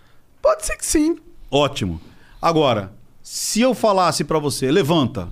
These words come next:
Speaker 2: e você não levantasse, você conseguiria chegar até a rua?
Speaker 1: Não.
Speaker 2: A hipnose é igual. Se eu dou o comando e você responde, você vai entrar em transe, você vai pro caminho, eu vou saber o que te conduzir,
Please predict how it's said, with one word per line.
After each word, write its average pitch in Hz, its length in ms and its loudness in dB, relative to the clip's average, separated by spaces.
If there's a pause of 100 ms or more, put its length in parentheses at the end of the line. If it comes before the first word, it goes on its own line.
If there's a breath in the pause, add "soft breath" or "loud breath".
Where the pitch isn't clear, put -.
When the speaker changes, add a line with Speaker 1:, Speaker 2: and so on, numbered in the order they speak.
Speaker 2:
e 123 80 -2
você 135 240 0
não 147 160 4
levantasse, 120 720 -2
você 117 260 -4
conseguiria 139 520 -2
chegar 123 300 0
até 120 160 -2
a 117 40 2
rua? 110 300 0 (180)
Speaker 1:
Não. 185 300 -6 (120)
Speaker 2:
A 135 60 -4
hipnose 131 420 0
é 135 40 2
igual. 101 340 -4 (460 soft breath)
Se - 260 -4
eu 160 100 4
dou 165 220 2
o 220 60 -4
comando 147 520 2
e 113 40 -2
você 135 260 -4
responde, 139 720 -2 (300 loud breath)
você 165 580 -2
vai 135 260 0
entrar 123 460 -2
em 120 120 -4
transe, 107 420 -6
você 117 560 -2
vai 139 280 0
pro 127 180 -8
caminho, 107 520 0
eu 110 100 2
vou 135 120 -2
saber 131 360 0
o 202 80 0
que 202 200 -8
te 175 160 -8
conduzir, 180 760 0